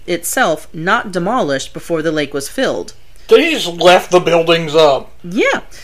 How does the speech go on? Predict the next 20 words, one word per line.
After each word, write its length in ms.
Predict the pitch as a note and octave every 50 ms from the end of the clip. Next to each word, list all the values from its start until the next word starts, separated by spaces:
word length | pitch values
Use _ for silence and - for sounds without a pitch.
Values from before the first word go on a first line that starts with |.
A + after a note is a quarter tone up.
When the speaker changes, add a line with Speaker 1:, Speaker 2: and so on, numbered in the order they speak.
| - - - - - -
Speaker 1:
Its 280 | - A3+ A3+ A3 A3 -
ruins 440 | F3 F3+ G3 G#3 A3 A#3 B3+ C4 B3
still 300 | - - - F#3 G3+ G#3
rest 260 | F3 E3 E3+ F3 -
at 120 | G3+ F#3+ -
the 60 | G3+
bottom 440 | - D#3+ C#3 C#3 D#3+ D#3+ E3+ E3+ E3+ - - -
of 180 | E3+ D#3+ D3+
Lake 220 | D3 C#3 C3+ C3+ D#3+
Lanier. 420 | F3 G#3 B3+ A#3+ C#3 - - - - - - - - - - - D#3
Graveyards 580 | - F3 F3+ F3+ F#3 F3 F#3+ F3 F3 F3+ F3
and 120 | F3 E3 D#3
cemeteries, 680 | - - C#4+ D#4+ D#4+ C4 - F#3+ E3+ E3 E3 E3 - -
they 140 | - F#3 A3
weren't 260 | A#3+ C#4 C#4 A3+ G#3
just 200 | A3 G3+ G#3 -
submerged, 760 | - F#3+ E3+ E3 E3+ G3+ A3 G#3+ G3+ F3 E3 D#3+ - - - E3
but 300 | E3 E3 D#3+ D3+ - - - - - -
washed 480 | D#3+ D3 D#3+ F3 F#3+ G3 F#3+ - -
away. 520 | F#3 D3 C3 B2+ B2 B2+ D3 G#3 D#4+ F#4+